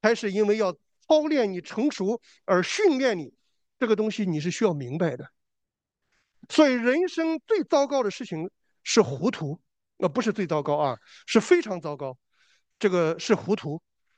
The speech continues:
这个最糟糕的事情是什么呢？是你不知道自己糊涂，对吧？所以你自己糊涂，知道还好，因为这个有改的机会。你自己糊涂还不知道自己糊涂，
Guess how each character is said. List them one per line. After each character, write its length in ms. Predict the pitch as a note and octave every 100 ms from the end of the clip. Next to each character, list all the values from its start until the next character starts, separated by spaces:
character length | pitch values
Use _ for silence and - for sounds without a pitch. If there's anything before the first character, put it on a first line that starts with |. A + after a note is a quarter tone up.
| _ _ _
这 120 | - B3+
个 480 | G#3 F#3 F3+ D#3+
最 240 | D#3 G#4+ C4+
糟 180 | A3+ G#3
糕 160 | G#3
的 80 | F3
事 140 | -
情 120 | F#3+ D#3+
是 140 | -
什 140 | B2+
么 80 | C3
呢？ 160 | C#3+ D#3+ _ _ _ _ _ _ _ -
是 280 | - A#3+ F#3+
你 120 | E3+
不 200 | - D#4+
知 120 | D#4+
道 160 | F4 B3
自 140 | G3
己 100 | C#3
糊 200 | C3+ D#3
涂， 200 | - B2 _ _ _ _ _ _ _ _ _ _ _ _
对 100 | F#3+
吧？ 220 | G3 D3+ - _ _ _
所 180 | - D4+
以 40 |
你 100 | C4
自 160 | A#3 F#4
己 80 | A#3
糊 240 | F#3+ E4+
涂， 260 | A3 C4+ - -
知 100 | F#4+
道 240 | F4+ C#4+
还 160 | - C#4
好， 220 | D#3+ C3 _
因 180 | G#3+ A#3
为 60 |
这 100 | A3+
个 120 | A#3+ G3+
有 180 | G#3
改 180 | A3+ D3+
的 140 | B2+ E3+
机 160 | F#3
会。 220 | F#3+ E3 - _ - _ _
你 160 | - C4
自 180 | C#4+ G4
己 80 | C#4
糊 280 | - F#4+
涂 180 | G4+ D4
还 100 | C#4
不 160 | D4+ A4+
知 120 | G#4
道 140 | G4 C4
自 120 | C#4+
己 120 | F#3
糊 180 | E3+ F#3+
涂， 180 | D#3+